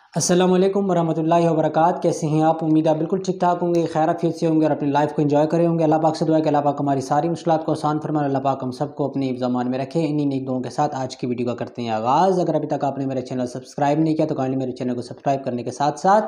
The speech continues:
बेल आइकन को भी प्रेस कर लीजिए। शुक्रिया। चले चलते हैं वीडियो की तरफ।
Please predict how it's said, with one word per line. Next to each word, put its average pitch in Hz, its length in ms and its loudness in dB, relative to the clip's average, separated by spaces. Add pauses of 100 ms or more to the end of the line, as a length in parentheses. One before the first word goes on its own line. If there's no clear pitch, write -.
(280)
बेल 135 320 -6
आइकन 123 360 -8
को 117 120 -10
भी 131 100 -6
प्रेस - 220 -8
कर - 140 -10
लीजिए। 117 500 -6
शुक्रिया। 120 440 -12 (480)
चले 156 220 2
चलते 131 300 -2
हैं 123 60 -2
वीडियो 117 200 -6
की - 180 -14
तरफ। - 100 -18